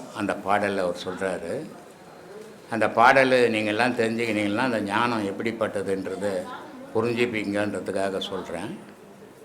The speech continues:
"ஓங்கார சூத்திர சதானந்த வாரியில் ஓர் எழுத்தாயான பரனே." இறைவன் வந்து எப்படி இருக்கிறான் அப்படின்னா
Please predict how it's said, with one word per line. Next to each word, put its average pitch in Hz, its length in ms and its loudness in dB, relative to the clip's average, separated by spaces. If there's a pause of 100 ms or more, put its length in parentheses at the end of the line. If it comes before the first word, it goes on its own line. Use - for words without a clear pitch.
(1500)
"ஓங்கார 131 640 8
சூத்திர 127 580 4
சதானந்த 120 760 4
வாரியில் 117 580 2
ஓர் 110 300 2
எழுத்தாயான 104 1080 0
பரனே." 87 440 -6 (1000)
இறைவன் 113 440 6
வந்து 107 580 0 (680)
எப்படி 110 300 0
இருக்கிறான் 101 440 2
அப்படின்னா 98 500 -2